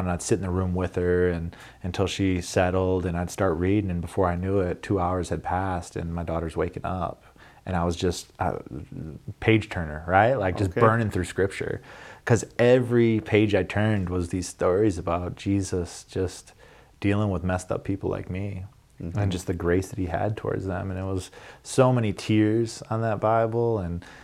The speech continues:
Speaker 1: so many, like, the Bible started to read me moments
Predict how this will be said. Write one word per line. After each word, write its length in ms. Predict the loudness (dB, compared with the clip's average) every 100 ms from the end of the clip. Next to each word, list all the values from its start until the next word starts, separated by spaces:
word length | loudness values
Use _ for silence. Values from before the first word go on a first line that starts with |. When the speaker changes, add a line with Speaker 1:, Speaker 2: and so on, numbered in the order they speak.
| -18
Speaker 1:
so 260 | 0 4 4
many, 240 | 4 2
like, 600 | 4 4 2 0 -6 -16 -8
the 140 | -2 4
Bible 320 | 6 6 4
started 340 | 4 4 4
to 80 | 2
read 260 | 2 2 0
me 260 | -2 0
moments 680 | 0 -2 -2 -4 -6 -12 -16